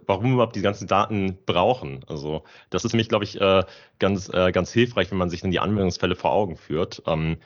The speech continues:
ich brauche nämlich immer dann sehr viele Daten, wenn ich eben nicht genau das Ergebnis kenne, das Ergebnis beschreiben kann, ähm, oder eben eine belastbare Aussage eben treffen kann. Neben, um für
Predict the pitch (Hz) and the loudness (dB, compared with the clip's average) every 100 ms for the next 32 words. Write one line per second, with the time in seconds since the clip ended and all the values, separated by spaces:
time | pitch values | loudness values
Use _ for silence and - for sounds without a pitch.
0 | - 76 - 110 107 107 98 90 90 156 | -14 -8 0 2 2 2 -2 2 0 0
1 | 170 - 107 107 123 107 107 95 101 117 | -2 -4 -2 -2 -2 -4 0 2 2 0
2 | 127 117 117 - _ 92 101 101 - 101 | 0 0 0 -4 _ 0 0 0 -2 0
3 | 98 117 - 110 101 98 104 101 - _ | 0 0 -2 -2 2 2 2 0 -6 _
4 | _ _ 95 92 90 90 123 135 131 - | _ _ -4 -2 -2 0 0 0 -4 -2
5 | 127 123 123 127 123 127 90 87 95 90 | 0 2 4 2 0 -6 -4 -2 -2 -2
6 | 90 87 - 87 98 113 107 104 98 101 | -4 -4 -2 2 2 2 -2 0 0 0
7 | 98 - - - _ 92 90 95 87 - | -4 -10 -20 -20 _ -2 0 0 -4 -6
8 | 104 104 98 90 92 92 92 - 95 98 | -2 2 2 2 0 0 -2 -4 0 0
9 | 87 90 - 95 85 95 113 98 90 87 | 2 0 0 0 2 2 2 2 2 0
10 | 85 85 87 - - _ - 107 95 - | -2 -2 -2 -6 -20 _ -6 -4 -2 -2
11 | 101 101 - 92 95 95 117 113 113 | 0 -2 -4 -2 0 -2 0 0 2